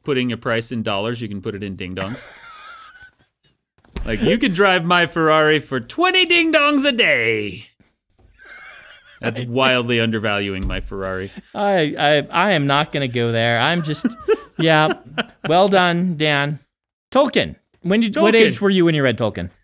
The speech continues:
Speaker 1: My dad read The Hobbit to us when we were
Speaker 2: Mm-hmm.
Speaker 1: little. We're probably seven, eight, nine years old, something like that.
Speaker 2: Okay.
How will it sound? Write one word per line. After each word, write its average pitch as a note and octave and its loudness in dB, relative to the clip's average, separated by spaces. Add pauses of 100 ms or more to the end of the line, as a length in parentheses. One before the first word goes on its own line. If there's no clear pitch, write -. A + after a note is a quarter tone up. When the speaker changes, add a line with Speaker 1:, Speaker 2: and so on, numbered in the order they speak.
(140)
Speaker 1:
My D#3+ -2
dad F#3 0
read D3+ 0
The C3+ -4
Hobbit C#3+ -4
to A2+ -6
us G#2 -8
when A2 -8
we A2 -2
were G#2+ -6
Speaker 2:
Mm-hmm. G#2 -4
Speaker 1:
little. F2+ -8
We're F#2 -16
probably A#2+ -10
seven, B2+ -10
eight, A#2+ -6
nine A2+ -6
years A2 -6
old, F#2 -12
something F#2 -20
like F#2+ -20
that. - -20 (100)
Speaker 2:
Okay. C#3+ -4